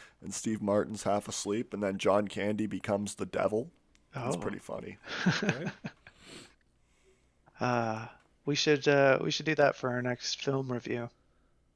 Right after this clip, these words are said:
Speaker 2: since we, uh, talk about the three things so often.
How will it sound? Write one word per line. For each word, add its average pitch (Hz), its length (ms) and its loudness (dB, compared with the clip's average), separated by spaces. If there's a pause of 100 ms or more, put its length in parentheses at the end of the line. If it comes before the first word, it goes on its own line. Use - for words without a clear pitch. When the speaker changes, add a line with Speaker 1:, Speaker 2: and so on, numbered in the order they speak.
(960)
Speaker 2:
since - 320 -8
we, 110 260 0
uh, 107 140 2 (140)
talk 123 240 4
about - 280 2
the 120 100 -4
three 123 220 -4
things 120 300 -2
so 110 180 0
often. 107 360 -2